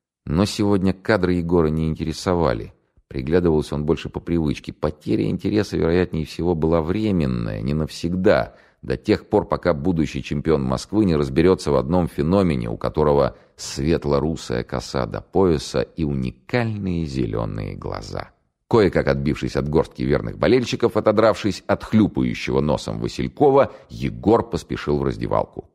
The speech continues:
Время было без пяти двенадцать, а в час он должен был подскочить на Таганку, забрать с дежурства выше обозначенный феномен, существо в самом деле особенное, антропологической наукой малоизученное.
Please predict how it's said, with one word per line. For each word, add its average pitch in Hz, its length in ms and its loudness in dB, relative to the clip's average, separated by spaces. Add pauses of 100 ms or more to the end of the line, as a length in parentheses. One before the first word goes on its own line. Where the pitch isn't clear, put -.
(300)
Время 113 320 4
было 101 240 6
без 85 160 -2
пяти - 180 0
двенадцать, 82 640 2
а 62 60 -2
в - 100 -10
час 139 460 2
он 87 180 0
должен 82 260 2
был 73 120 0
подскочить - 500 -4
на 58 80 -6
Таганку, 101 480 2
забрать 95 420 4
с 60 40 -10
дежурства 80 540 2
выше 73 340 0
обозначенный 62 680 -2
феномен, 131 560 0 (240)
существо 95 420 -4
в - 60 -6
самом 76 260 -2
деле 57 220 -2
особенное, 82 640 2
антропологической 65 760 -2
наукой 62 340 -2
малоизученное. 55 1080 -4